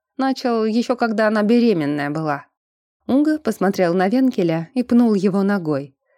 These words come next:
Тот застонал и съежился. «Отходим», приказал Рихард и обернулся на Карну, которая все так же стояла рядом. «Ну, чего ждем? Господин Шульц будет недоволен, если не выполним заказ».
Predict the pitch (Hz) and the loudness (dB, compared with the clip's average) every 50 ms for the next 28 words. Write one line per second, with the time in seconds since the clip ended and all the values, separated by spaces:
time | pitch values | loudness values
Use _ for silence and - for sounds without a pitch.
0 | _ _ _ - 302 269 202 175 185 - - 185 180 214 254 269 269 262 247 247 | _ _ _ -4 -4 -2 0 -2 -2 0 0 0 0 2 0 0 0 -2 -2 -4
1 | - - 233 214 - 185 170 160 156 151 151 151 147 - - 160 151 151 _ _ | -6 -6 -8 -6 -4 -4 -4 -2 -4 -4 -8 -10 -12 -12 -14 -14 -14 -14 _ _
2 | _ _ _ _ _ _ _ _ _ _ _ - 214 - - - 226 190 160 165 | _ _ _ _ _ _ _ _ _ _ _ -8 -8 -6 -2 -2 0 0 0 -2
3 | 151 123 - _ _ _ _ _ _ - 180 185 - 185 185 165 170 156 156 175 | -4 -6 -12 _ _ _ _ _ _ -4 -4 -2 -2 -2 -2 0 0 0 0 0
4 | 196 254 269 - - - - - - - _ - 190 190 170 202 196 180 180 160 | -2 -2 -2 -2 -4 -6 -6 -8 -18 -20 _ -4 -4 0 0 0 0 0 -2 -2
5 | 160 - - 170 170 180 185 - 254 262 254 208 175 165 160 156 - _ _ - | -2 -2 -4 -2 -2 -2 -4 -4 -4 -4 -2 -2 -2 -2 -4 -4 -8 _ _ -12
6 | 226 - 269 269 262 254 240 - 247 226 - 233 233 202 208 190 214 208 - 202 | -6 -4 -2 0 0 0 -2 -2 -6 -4 -2 -2 -2 0 0 -2 -2 -2 -2 -2
7 | 196 185 175 170 175 185 185 190 180 156 147 160 143 135 147 - _ _ _ _ | 0 0 0 0 0 0 0 0 -2 -4 -4 -4 -6 -8 -8 -16 _ _ _ _
8 | _ _ _ - 262 269 247 233 220 214 - - - 302 302 277 220 180 202 233 | _ _ _ 0 0 2 0 -2 -4 -6 -4 -2 0 2 2 2 2 2 0 0
9 | 175 151 131 - _ _ _ _ _ _ - 208 208 - 226 226 220 277 269 254 | 0 -2 -6 -12 _ _ _ _ _ _ -8 -8 -4 -4 -4 0 2 4 4 4
10 | 240 - 302 220 - - 156 190 233 208 220 220 - - 226 226 233 214 262 262 | 2 2 -2 -2 -2 -4 -2 -2 0 0 0 -2 -2 0 0 0 2 2 2 2
11 | 240 208 165 156 151 156 151 - _ 196 196 185 180 - 175 190 190 170 180 175 | 2 2 2 0 -2 -4 -6 -6 _ -2 -2 -2 -2 0 0 0 2 2 0 0
12 | - 175 170 175 165 165 160 160 180 180 - 143 143 - - _ | 0 0 0 0 -2 -2 -2 -2 -4 -4 -4 -8 -8 -10 -18 _